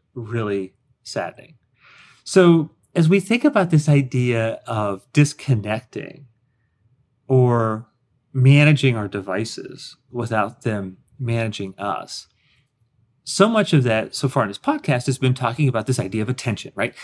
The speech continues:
So we disconnect so that we can focus our attention on our work or focus our attention on our kids or our significant other for periods of time,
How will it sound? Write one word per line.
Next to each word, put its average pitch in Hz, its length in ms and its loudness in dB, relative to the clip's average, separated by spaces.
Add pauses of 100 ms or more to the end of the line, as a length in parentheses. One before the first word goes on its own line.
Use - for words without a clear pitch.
(120)
So 117 220 -2
we 110 140 -4 (100)
disconnect 151 840 0 (760)
so - 180 2
that 123 120 2
we 120 100 0
can 107 140 -4
focus 180 360 0
our 127 100 4
attention 113 360 -10
on 92 100 -10
our 85 140 -8
work 175 460 2
or 98 280 -6
focus 151 360 -4
our 113 80 -2
attention 107 480 -8
on 98 200 -8
our 92 340 -10
kids 160 500 2
or 110 160 -8
our 104 100 -8
significant 139 600 -2
other 104 500 -6 (720)
for 143 160 -2
periods 135 440 2
of - 120 -6
time, 104 520 -4